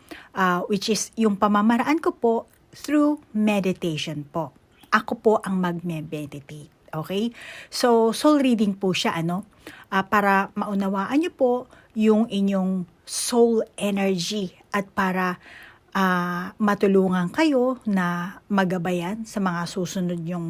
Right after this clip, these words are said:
moves o yung inyong mga next step para mapabuti po ang inyong life journey dito sa mundong lupa. Okay? At, ah, kumbaga po sa school, ano, meron na kayong magiging kodigo.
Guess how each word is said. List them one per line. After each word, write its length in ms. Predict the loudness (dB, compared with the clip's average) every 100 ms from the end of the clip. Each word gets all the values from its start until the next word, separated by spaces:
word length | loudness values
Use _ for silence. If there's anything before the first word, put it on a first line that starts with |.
| 0
moves 640 | 4 6 4 2 -2 -6
o 80 | -6 -4
yung 280 | -2 -4 -4
inyong 240 | -4 -2
mga 180 | -4 -4 -4
next 360 | -6 -8 -10 -10
step 480 | -4 0 0 -2 -2
para 240 | -2 0
mapabuti 640 | -2 -4 -4 -4 -4 -4 -2
po 280 | 0 0 -2
ang 120 | -8
inyong 280 | -4 -4 -2 -4
life 400 | -4 -4 -6 -10
journey 600 | -4 0 0 -2 -4 -6
dito 440 | -6 -4 -4 -4 -6
sa 400 | -6 -4 -4 -4 -2
mundong 440 | 0 0 -2 0
lupa. 320 | 0 0 -2 -8 -16 _ _ _ _
Okay? 360 | -10 -2 0 0 -4 -20 -18 -18 -6
At, 140 | -2 2
ah, 160 | 2 2 -6 -20 0
kumbaga 520 | 6 8 8 8 4
po 200 | 4 2
sa 240 | 2 0
school, 480 | -2 -4 0 4 4
ano, 400 | 4 0 -4 -6 _ _ -20 _ _ _ _ _ 4
meron 320 | 6 6 4
na 100 | 4
kayong 240 | 4 4
magiging 480 | 4 4 2 0 -2 -2
kodigo. 640 | -2 -2 -2 -4 -6 -8